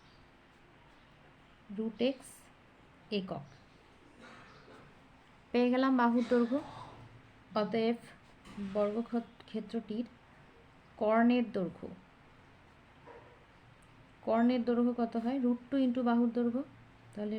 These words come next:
root two into root x একক। অতএব বর্গক্ষেত্রটির কর্ণের ওপর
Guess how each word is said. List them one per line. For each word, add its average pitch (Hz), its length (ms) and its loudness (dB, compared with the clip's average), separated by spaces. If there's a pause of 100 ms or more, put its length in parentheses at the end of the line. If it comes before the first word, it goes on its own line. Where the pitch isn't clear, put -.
root 226 160 -2 (140)
two 277 140 -2 (680)
into 208 260 -4 (240)
root 220 180 -2 (280)
x - 20 -20 (1700)
একক। 175 260 -6 (1900)
অতএব 233 360 0 (680)
বর্গক্ষেত্রটির 233 880 0 (800)
কর্ণের 240 600 4 (380)
ওপর 220 320 0